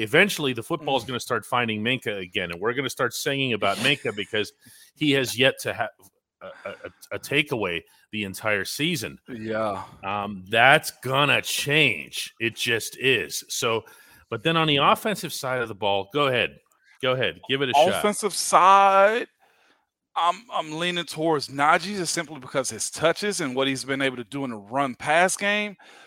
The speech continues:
Speaker 2: Uh, Ben has did a good job of fe-, uh, feeding him the ball, but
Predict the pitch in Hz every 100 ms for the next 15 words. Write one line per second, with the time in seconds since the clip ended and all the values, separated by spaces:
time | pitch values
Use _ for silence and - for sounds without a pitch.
0 | - - 139 123 156 196 196 151 170 131
1 | 147 165 151 156 156 123 - 165 160 160
2 | - 156 180 170 160 165 147 113 143 170
3 | 196 175 147